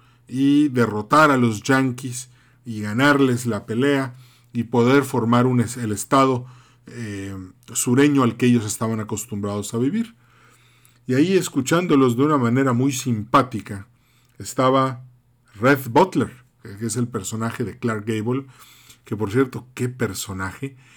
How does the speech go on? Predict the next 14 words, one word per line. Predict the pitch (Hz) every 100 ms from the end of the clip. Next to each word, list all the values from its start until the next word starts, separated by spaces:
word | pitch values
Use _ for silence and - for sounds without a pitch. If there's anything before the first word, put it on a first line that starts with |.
| - _ _ _ _
Como | - 110 120
dato | 131 131
cultural, | 120 98 117 123 135 -
no | 117 117 135 156
le | 139
dieron | 104 98 120 135 131 117
el | 101 107
Oscar | 120 - - 104
a | 95
me-, | 95 101
como | - 110 101
mejor | 101 - 123
actor, | 117 - - 104 110 127
y | -